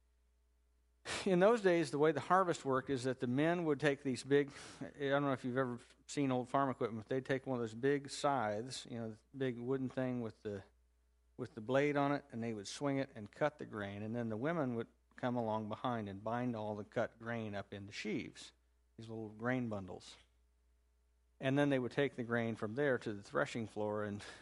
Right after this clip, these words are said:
and beat the heads of grain, uh, or they'd have it,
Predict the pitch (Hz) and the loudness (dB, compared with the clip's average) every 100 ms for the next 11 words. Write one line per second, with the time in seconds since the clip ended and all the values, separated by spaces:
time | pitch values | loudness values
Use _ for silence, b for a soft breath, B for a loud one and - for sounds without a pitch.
0 | B 113 101 120 127 110 104 B B B | B -10 -4 -4 -2 -4 -4 B B B
1 | _ _ - 131 113 104 120 120 113 110 | _ _ -2 -2 -2 -4 -4 -2 -2 -4
2 | 113 _ _ _ _ _ _ _ - 104 | -6 _ _ _ _ _ _ _ -12 -8
3 | 101 113 110 104 104 120 110 | -6 -6 -6 -6 -4 -4 -4